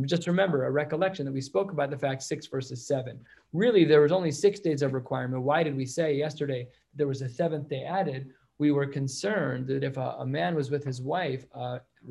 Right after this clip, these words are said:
on the evening that led into the six days prior, and she was Poreses Nida, she, uh, ended up getting her machzor, she ended up, uh, reaching her menstrual cycle during Tashmish Hamita, so then,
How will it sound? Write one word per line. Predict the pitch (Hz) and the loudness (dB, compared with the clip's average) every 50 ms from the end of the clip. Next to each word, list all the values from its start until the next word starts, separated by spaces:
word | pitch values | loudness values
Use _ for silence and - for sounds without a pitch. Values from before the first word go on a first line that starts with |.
| - - | -12 -8
on | 127 127 | -6 -6
the | 123 131 - 170 | -6 -6 -6 -4
evening | 196 208 196 180 160 147 139 | -4 -4 -2 -2 -2 0 0
that | 135 139 131 135 | 0 0 0 -2
led | 135 156 165 165 151 156 - - | -2 0 0 0 0 -2 -6 -8
into | 185 185 175 165 - - - 151 139 127 120 117 - - _ _ | -6 -4 -4 -4 -4 -2 -2 0 0 0 -2 -4 -10 -16 _ _
the | - 131 | -4 -4
six | 127 - 156 147 - - | -4 -4 -6 -6 -6 -4
days | 147 135 127 120 | -2 -2 -2 -2
prior, | - - 160 170 202 196 143 123 123 123 - - - - _ _ - | -4 -4 -2 0 0 0 0 0 -2 -4 -8 -14 -20 -20 _ _ -4
and | 139 135 131 | -2 -2 -2
she | - - 139 135 135 131 | 0 0 2 2 2 2
was | 131 131 123 | 2 -2 -4
Poreses | - - 135 135 160 185 185 - 147 131 - | -2 -2 0 2 2 2 2 2 0 -2 -2
Nida, | 165 190 196 180 147 127 | 0 -2 0 0 0 -2
she, | - - 131 131 131 - | -2 -2 -4 -6 -4 -4
uh, | 139 135 135 139 | -4 -4 -4 -4
ended | - 160 160 147 147 143 | -2 -2 -2 0 0 0
up | 131 131 | 0 0
getting | - 156 156 160 151 | 0 0 0 0 0
her | 139 135 | -2 -2
machzor, | 135 143 156 175 170 - - 135 131 | 0 0 -2 -4 -4 -4 -6 -6 -4
she | - 143 | -4 -6
ended | 147 151 147 143 135 | -4 -2 -2 0 -2
up, | 127 127 - - | -2 -4 -6 -8
uh, | 131 127 127 127 123 | -8 -8 -8 -6 -4
reaching | 131 147 147 151 151 139 | -4 -4 -4 -4 -4 -4
her | 135 131 | -4 -2
menstrual | 135 143 160 170 170 - 156 135 | -2 -2 -2 -4 -4 -4 -4 -2
cycle | - 139 135 135 131 131 | -2 -2 -4 -2 -4 -4
during | 127 127 147 165 156 139 | -2 -2 -2 -2 -2 -4
Tashmish | 135 165 160 165 160 - 139 131 - | -4 -4 -4 -4 -4 -6 -6 -6 -6
Hamita, | 135 123 139 180 208 196 - 123 117 117 120 - _ _ _ _ _ _ - | -4 -4 -4 -4 -4 -4 -4 -6 -6 -8 -8 -12 _ _ _ _ _ _ -8
so | - - 143 135 | -2 0 2 2
then, | 147 185 202 190 147 139 139 143 139 - | 4 4 4 2 2 2 0 -2 -4 -8